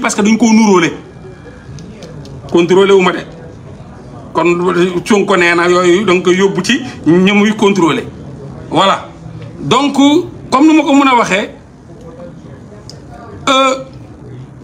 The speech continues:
Aïssata Biliba ci boppam mu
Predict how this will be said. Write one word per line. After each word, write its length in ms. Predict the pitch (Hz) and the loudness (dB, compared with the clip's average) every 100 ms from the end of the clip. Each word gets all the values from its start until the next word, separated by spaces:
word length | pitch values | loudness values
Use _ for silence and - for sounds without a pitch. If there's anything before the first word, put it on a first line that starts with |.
| - | -4
Aïssata 400 | 294 294 269 269 | -4 -2 0 2
Biliba 580 | 208 254 202 165 - - - - - - - - - - - - | 4 2 2 -2 -4 -10 -18 -18 -18 -18 -20 -20 -20 -20 -20 -6
ci 80 | 180 | -2
boppam 500 | 254 262 196 185 277 - - - - - - - - | 0 0 0 -2 -4 -8 -18 -18 -18 -18 -18 -16 -2
mu 560 | 156 208 240 262 254 | 4 6 6 4 -2